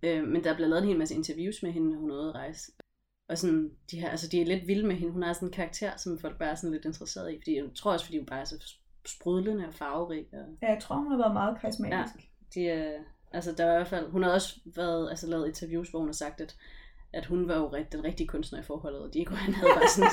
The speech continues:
Speaker 2: <laughs>
Speaker 1: sin sidegeschæft der. Øhm, som jeg tror, folk også synes var meget sjovt, fordi hun var sådan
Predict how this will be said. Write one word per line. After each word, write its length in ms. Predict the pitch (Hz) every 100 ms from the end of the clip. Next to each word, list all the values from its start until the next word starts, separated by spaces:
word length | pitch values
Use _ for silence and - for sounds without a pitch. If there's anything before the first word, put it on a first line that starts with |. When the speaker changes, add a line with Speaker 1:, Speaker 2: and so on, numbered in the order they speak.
| -
Speaker 2:
<laughs> 80 | 453
Speaker 1:
sin 140 | 208
sidegeschæft 720 | - 214 196 202 196 185 185 -
der. 240 | 156 - -
Øhm, 420 | 170 156 160 165 - - -
som 120 | 185
jeg 80 | 170
tror, 120 | 202
folk 160 | 190 160
også 140 | 165
synes 180 | 180 165
var 60 | 151
meget 160 | 156
sjovt, 220 | - 151 -
fordi 140 | 156
hun 120 | 156 147
var 80 |
sådan 340 | 147 156 143